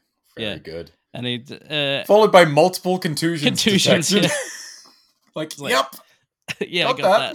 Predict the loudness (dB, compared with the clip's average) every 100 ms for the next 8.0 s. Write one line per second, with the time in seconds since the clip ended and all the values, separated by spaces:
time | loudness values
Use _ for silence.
0 | -8 -10 -10 _ _ _ -10 -8 -10 -16
1 | -16 -20 _ _ _ _ _ _ _ _
2 | _ _ _ _ 0 4 4 4 0 -4
3 | -4 _ -4 0 0 0 -2 -4 -6 -4
4 | -4 -4 -8 -4 -4 -6 _ _ _ -8
5 | -8 -6 -2 0 0 -2 -4 -4 -4 -6
6 | -2 -4 -4 -10 -6 -2 -2 -4 _ _
7 | _ _ -4 -4 -4 -6 -4 -2 -4 -6